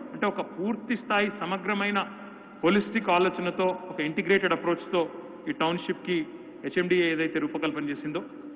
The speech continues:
అందులో మినిమం డెవలప్‌మెంట్ ఆబ్లిగేషన్‌లో భాగంగా ఈరోజు ఇక్కడ రెండు లక్షల స్క్వేర్ ఫీట్ల వేర్‌హౌస్ స్పేస్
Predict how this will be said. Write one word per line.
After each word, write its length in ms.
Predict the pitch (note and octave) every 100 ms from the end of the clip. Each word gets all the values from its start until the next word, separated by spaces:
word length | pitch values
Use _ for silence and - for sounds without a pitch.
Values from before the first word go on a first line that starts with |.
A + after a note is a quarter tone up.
| - -
అందులో 340 | D3+ F#3+ G#3+ G3 - - - - - -
మినిమం 460 | C#3 G3 G#3+ A3 G#3
డెవలప్‌మెంట్ 540 | F3+ F#3 G3 G#3 G3 F3
ఆబ్లిగేషన్‌లో 600 | E3 F3 E3+ E3+ E3+ E3
భాగంగా 420 | D3+ D3+ D#3 F3+ - - - - - E3
ఈరోజు 300 | E3+ D#3+ F3+ D#3 - - - -
ఇక్కడ 180 | - D3+
రెండు 220 | D3+ G3
లక్షల 340 | G#3 G3+ F#3+
స్క్వేర్ 300 | F3+ - F3+
ఫీట్ల 380 | F3+ F#3+ F#3 D#3+ - - - -
వేర్‌హౌస్ 300 | C#3+ E3+ F3+
స్పేస్ 240 | - E3+